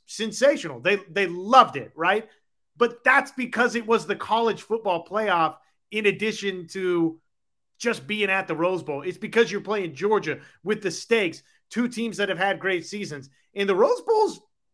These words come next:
it seems like, willing to potentially risk being a part of all of this, John, because he-, here's, here's what Dennis Dodd wrote. They've basically given them an ultimatum.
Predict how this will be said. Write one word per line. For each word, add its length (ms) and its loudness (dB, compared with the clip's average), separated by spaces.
it 200 -6
seems 420 -2
like, 320 0
willing 380 0
to 120 -2
potentially 680 -6
risk 340 -4
being 420 0
a 80 0
part 320 4
of 140 2
all 240 2
of 100 2
this, 160 -4
John, 220 -2
because 320 -4
he-, 200 -6
here's, 420 0
here's 220 -4
what 160 0
Dennis 220 0
Dodd 240 2
wrote. 240 -6
They've 200 6
basically 420 4
given 280 0
them 440 -2
an 100 -4
ultimatum. 560 0